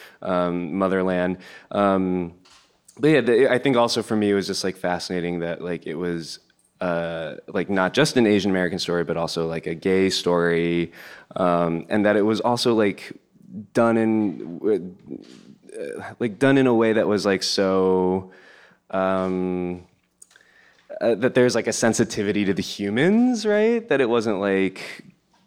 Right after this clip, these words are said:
gay men as jokes or, you know, as, um, as something to laugh at, which was still something that, like, was happening in the media, like, when I was growing up.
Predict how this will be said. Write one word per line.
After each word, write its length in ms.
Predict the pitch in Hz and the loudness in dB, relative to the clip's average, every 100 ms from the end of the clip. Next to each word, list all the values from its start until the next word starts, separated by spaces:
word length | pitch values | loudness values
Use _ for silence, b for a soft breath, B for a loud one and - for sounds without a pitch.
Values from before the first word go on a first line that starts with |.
| - | 0
gay 360 | 110 104 104 | 4 4 4
men 460 | 98 98 98 98 98 | 2 2 0 0 0
as 380 | - 92 90 85 | 0 0 0 -2
jokes 640 | - 95 113 120 - - | 0 2 2 0 -4 0
or, 640 | 107 98 95 92 92 90 90 - | 2 2 2 2 0 -2 -4 -6
you 180 | 98 | -2
know, 160 | 92 90 | 0 0
as, 500 | 85 87 85 80 - B B B B | 0 -2 -2 -8 -12 B B B B
um, 460 | 92 87 87 85 85 | -4 0 0 -2 -4
as 220 | 95 85 | -4 -6
something 300 | - 95 90 | -4 -2 -2
to 100 | 87 | -2
laugh 340 | 87 85 90 - | -2 -2 -2 -2
at, 160 | 170 127 | -2 0
which 160 | 127 | -2
was 160 | 117 107 | -2 -2
still 320 | - 113 131 | -4 0 0
something 380 | 143 113 107 101 | 0 0 0 0
that, 160 | 92 | 0
like, 280 | 98 95 90 | 0 0 0
was 440 | 95 95 92 - - | 0 0 0 -6 -8
happening 460 | - 90 90 90 | -4 -4 -2 -4
in 120 | 87 85 | -4 -4
the 60 | |
media, 760 | 85 85 87 85 82 82 80 80 | -4 -2 -2 -2 -2 -4 -6 -6
like, 180 | 82 80 | -8 -6
when 160 | 82 | -4
I 120 | 80 82 | -4 -4
was 120 | 80 | -6
growing 320 | 80 85 85 | -6 -8 -8
up. 280 | - - | -10 -14